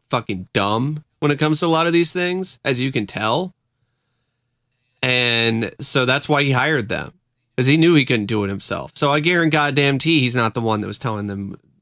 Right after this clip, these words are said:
you know, to do everything. It's a bunch of bullshit. So he was sentenced to six years in, uh, prison in October eleventh, uh, two thousand eighteen, Billy.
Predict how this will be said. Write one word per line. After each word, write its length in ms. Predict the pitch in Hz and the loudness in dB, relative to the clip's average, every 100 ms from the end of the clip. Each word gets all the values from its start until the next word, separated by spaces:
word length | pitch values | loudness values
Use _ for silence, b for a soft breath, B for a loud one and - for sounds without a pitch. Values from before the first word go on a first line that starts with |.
| _ _ - | _ _ -10
you 140 | 117 | -6
know, 260 | 104 98 98 - | -4 -4 -8 -10
to 100 | 113 | -6
do 180 | 113 107 | -4 -2
everything. 560 | 104 107 98 57 58 - _ _ _ _ _ _ | -4 -4 -10 -12 -18 -20 _ _ _ _ _ _
It's 80 | - | -6
a 40 | |
bunch 240 | 135 135 127 | -2 0 -2
of 100 | 120 | 0
bullshit. 560 | 120 127 - - - _ _ _ _ - | 0 0 -4 -8 -12 _ _ _ _ -4
So 220 | - 170 | 0 2
he 100 | 190 | 2
was 140 | 180 - | 2 0
sentenced 300 | 202 190 - | 0 0 -2
to 80 | |
six 320 | 156 190 180 165 | 0 0 0 2
years 420 | 160 156 156 165 | 2 2 0 -2
in, 480 | 143 143 135 135 131 | -2 2 2 0 -2
uh, 240 | 127 127 | 0 0
prison 520 | - 165 147 156 156 | 0 0 4 4 4
in 120 | 135 127 | 4 2
October 360 | 127 143 139 | 0 0 0
eleventh, 520 | 127 127 123 123 - - - | 0 0 0 -2 -6 -10 -2
uh, 300 | 120 117 113 - | 0 2 0 -4
two 120 | 139 | 0
thousand 260 | 123 120 113 | 0 0 -2
eighteen, 560 | 123 - 123 123 135 - _ _ _ _ - | -4 -2 -2 -2 -4 -8 _ _ _ _ -6
Billy. 400 | 120 120 123 143 | 0 2 2 0